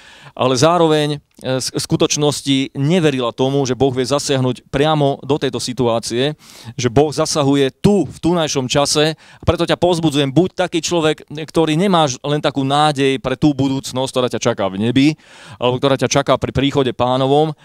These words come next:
ale očakávaj dobré už tu, lebo Ježiš prišiel na to, aby si mal život, aby si mal hojnosť. Ak by to nemalo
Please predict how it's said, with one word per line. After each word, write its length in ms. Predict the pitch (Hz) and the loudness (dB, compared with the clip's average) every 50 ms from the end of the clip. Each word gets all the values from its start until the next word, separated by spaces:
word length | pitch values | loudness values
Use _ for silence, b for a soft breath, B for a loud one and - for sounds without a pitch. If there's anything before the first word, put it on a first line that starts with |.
| B B B | B B B
ale 160 | B 131 135 | B 0 2
očakávaj 480 | 147 175 170 185 - - 165 156 156 151 | 2 2 0 -2 -2 0 0 2 2 2
dobré 240 | 165 175 165 170 170 | 2 2 2 0 0
už 160 | 165 156 - | 0 -2 -2
tu, 160 | - - 190 | 0 0 2
lebo 240 | 175 156 151 156 160 | 2 2 2 0 0
Ježiš 240 | 175 160 175 156 - | 0 0 -2 -2 -2
prišiel 320 | - 180 175 - 185 175 | -2 -2 0 0 0 0
na 160 | 175 180 185 | 2 2 0
to, 160 | 185 - 160 147 | 0 2 0 0
aby 160 | 147 143 139 | 0 0 -2
si 160 | - 147 139 | -4 -4 -2
mal 160 | 135 127 120 | -2 -2 -2
život, 480 | 117 113 123 147 147 151 160 160 156 - | -2 -4 -2 0 2 2 2 2 0 -4
aby 240 | - 127 131 135 - | -6 -6 -6 -4 -4
si 80 | - | -4
mal 240 | 147 143 143 143 127 | -2 0 0 2 2
hojnosť. 800 | 131 156 165 151 131 110 - - - - - - - - - 110 - - | 2 0 0 0 -2 -4 -8 -10 -14 -16 -18 -20 -20 -20 -20 -6 0 0
Ak 160 | 156 165 165 | 2 2 2
by 80 | 175 | 2
to 80 | - 180 | 2 2
nemalo 480 | 175 190 202 190 175 165 151 139 120 | 2 2 2 4 4 4 4 2 0